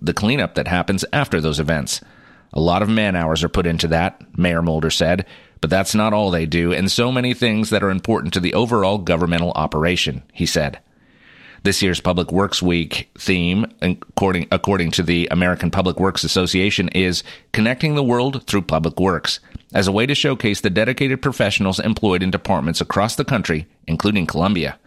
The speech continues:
Public Works Administrative Assistant Donna Osmond and Sanitation Supervisor Josh Moore accepted the proclamation on the department's behalf.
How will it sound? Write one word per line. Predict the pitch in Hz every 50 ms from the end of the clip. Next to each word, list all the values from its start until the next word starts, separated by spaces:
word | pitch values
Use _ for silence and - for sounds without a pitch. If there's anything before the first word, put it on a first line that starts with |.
| - _ _ _ _ _ _ _ _ - - - - -
Public | - 95 95 92 - -
Works | 95 98 98 - -
Administrative | 98 87 78 92 92 87 82 - 95 92 90 82 80
Assistant | 80 - 101 92 - 101 90 82 73
Donna | 92 92 98 92
Osmond | 73 - 90 98 107 107 78 80 87 82 82
and | 90 98 -
Sanitation | - 107 104 104 87 - 101 107 107 - 104 90
Supervisor | - 101 82 95 87 87 92 92 87 80 87 87
Josh | 78 - 98 101 98 - -
Moore | 101 101 104 - -
accepted | 98 - - 147 139 - - 95 82
the | 85
proclamation | - 85 82 85 - 87 85 85 85 82 - 117 113 107
on | - 101 110 110
the | 92 85
department's | 76 - - 78 76 - 73 78 -
behalf. | - - - - - 147 165 - -